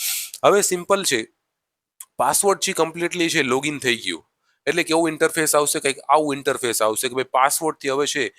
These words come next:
સાહેબ હું કમ્પ્લીટલી છે લોગિન થઈ ગયો છું પાસવર્ડથી. એટલે એની અંદર તમને કેવું ઇન્ટરફેસ આવશે? કંઈક આવું ઇન્ટરફેસ આવી જશે. બરાબર છે? અહીંયા સુધી તમે છે પોગી ગયા છો. હવે તમે છે નવા સ્ટુડન્ટ છો અને નવા સ્ટુડન્ટમાં તમારે છે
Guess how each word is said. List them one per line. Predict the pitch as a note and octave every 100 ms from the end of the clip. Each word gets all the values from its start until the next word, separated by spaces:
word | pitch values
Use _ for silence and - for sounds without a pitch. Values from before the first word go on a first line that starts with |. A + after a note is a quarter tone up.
| - - -
સાહેબ | C#3+ B2+
હું | C3 C3
કમ્પ્લીટલી | B2+ C#3 C#3 D3 C3+
છે | D3
લોગિન | A2 A2+ C3+ C3
થઈ | G#2+ A2
ગયો | A2+ G#2
છું | G2 -
પાસવર્ડથી. | F2 - F#2 - _ _ _ - - _
એટલે | A2 A2+ A#2 B2
એની | C3 C3+
અંદર | C3 C3
તમને | C3 C3
કેવું | C#3 C3+ C3
ઇન્ટરફેસ | B2+ A#2+ C3
આવશે? | B2 B2+ C#3+
કંઈક | C#3 C#3+
આવું | C3+ B2
ઇન્ટરફેસ | A2+ A#2 - G#2+ -
આવી | F2+ -
જશે. | - - _ _ _ _ _ _ _ _
બરાબર | B2 C#3 C3+
છે? | - C3+ - -
અહીંયા | D#3 F#3+ -
સુધી | F#3 E3+
તમે | E3
છે | D#3 D#3 C#3
પોગી | C#3+ A#2+
ગયા | G#2+ G2+
છો. | C3+ - _ _ -
હવે | B2+ F#3+ C#3 - _
તમે | E3+ G#3 G3+
છે | F3
નવા | C3+ F3+ F3
સ્ટુડન્ટ | - D#3+ E3 D3+
છો | C3 C#3+
અને | C#3 C3
નવા | C3+ E3+ -
સ્ટુડન્ટમાં | D#3+ D#3+ E3 C3+
તમારે | D3 D3+
છે | C#3+